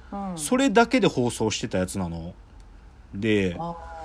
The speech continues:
Speaker 1: で、これ僕いつ地上波でやるんだって思ってたら、なんか映画にな-、
Speaker 2: うん。
Speaker 1: 映画館での上映ってことらしくって、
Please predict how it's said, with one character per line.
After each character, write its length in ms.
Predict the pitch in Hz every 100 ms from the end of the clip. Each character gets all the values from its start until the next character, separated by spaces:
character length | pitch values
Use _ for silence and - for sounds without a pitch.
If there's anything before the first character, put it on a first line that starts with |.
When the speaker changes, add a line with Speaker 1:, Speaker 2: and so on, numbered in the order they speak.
| 160 151 143 135 -
Speaker 1:
で、 200 | 131 120
こ 160 | -
れ 60 | 123
僕 220 | 135 175
い 160 | 165 269
つ 260 | - 320
地 220 | - - 143
上 160 | 160
波 160 | 151 123
で 100 | 110
や 100 | 110
る 100 | 123
ん 60 |
だ 80 | 104
っ 40 | 92
て 60 |
思 240 | 104 147 226
っ 20 |
て 300 | - - 196
た 140 | 196
ら、 200 | 226 170
な 100 | 143
ん 20 |
か 120 | 139 113
映 280 | 180 226
画 100 | 233
に 140 | 226 214
な-、 100 | 202
Speaker 2:
う 20 |
ん。 20 | 135
Speaker 1:
映 280 | 180 240 247
画 160 | 240
館 720 | 233 - - - 240 - 208 208
で 140 | 233
の 240 | 180 120
上 320 | 123 120 113 110
映 100 | 110
っ 40 |
て 120 | 113
こ 120 | - 117
と 80 |
ら 100 | 113
し 120 | 117 -
く 100 | 98
っ 20 |
て、 480 | - 208 190 104